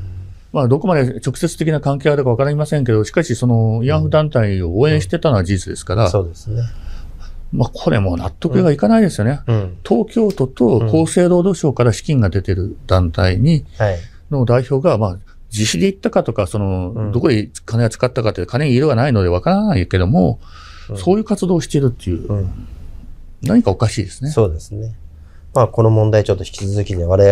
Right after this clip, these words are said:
Speaker 2: 々もまあ、地道にですね、まあ、この中村記者なんかも言ったように、都の運用がどうだったかっていうのをですね、
Speaker 1: はい。
Speaker 2: あの、調べていく必要がありますよね。
Speaker 1: まず都の運用がどうだったかと。
Speaker 2: うん。
Speaker 1: で、その過程で、やはり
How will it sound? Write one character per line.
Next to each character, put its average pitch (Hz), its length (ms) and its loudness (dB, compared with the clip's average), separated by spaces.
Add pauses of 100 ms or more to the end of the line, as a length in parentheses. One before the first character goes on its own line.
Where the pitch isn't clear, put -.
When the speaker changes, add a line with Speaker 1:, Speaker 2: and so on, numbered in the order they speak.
Speaker 2:
々 98 60 4
も 95 200 0
ま 90 180 0
あ、 85 60 -10 (120)
地 95 160 0
道 104 320 0
に 110 140 6
で 80 120 -2
す - 180 -8
ね、 87 280 -2
ま 98 160 0
あ、 90 60 -2
こ 113 140 0
の 101 280 2 (220)
中 110 240 2
村 107 120 2
記 - 80 -4
者 104 80 -2
な 82 120 -4
ん 80 40 -10
か - 80 -8
も 82 140 -8
言 90 100 -6
っ - 20 -10
た - 140 -4
よ 98 60 4
う - 20 2
に、 92 220 0 (340)
都 175 120 2
の 110 120 4
運 104 120 2
用 104 100 0
が 98 80 0
ど 113 140 2
う - 20 -4
だ 165 80 4
っ - 80 -6
た 87 100 -14
か - 140 -10
っ - 40 -12
て - 200 -8
い 151 60 2
う 170 60 2
の 185 120 -4
を 190 60 -2
で 85 80 -8
す - 140 -12
ね、 85 100 -6
Speaker 1:
は 98 180 2
い。 78 100 -6 (140)
Speaker 2:
あ 95 100 2
の、 85 340 -2
調 95 260 -2
べ 82 80 -14
て 87 100 -14
い 85 60 -14
く - 120 -14
必 87 80 -10
要 170 80 2
が 135 60 0
あ - 20 0
り 110 40 -6
ま - 40 -8
す - 40 -2
よ 147 60 0
ね。 135 80 0
Speaker 1:
ま 127 60 0
ず 117 60 2
都 113 40 2
の 113 60 2
運 113 60 2
用 143 60 0
が 127 40 2
ど 101 140 -2
う 98 40 -2
だ 92 80 -2
っ 78 40 -16
た - 140 -12
か 90 100 -8
と。 - 100 -12
Speaker 2:
う 113 60 -4
ん。 113 40 0
Speaker 1:
で、 - 60 4
そ - 140 -2
の 156 100 0
過 156 140 -4
程 151 400 -2
で、 214 220 2 (260)
や 131 100 0
は 180 80 2
り - 80 2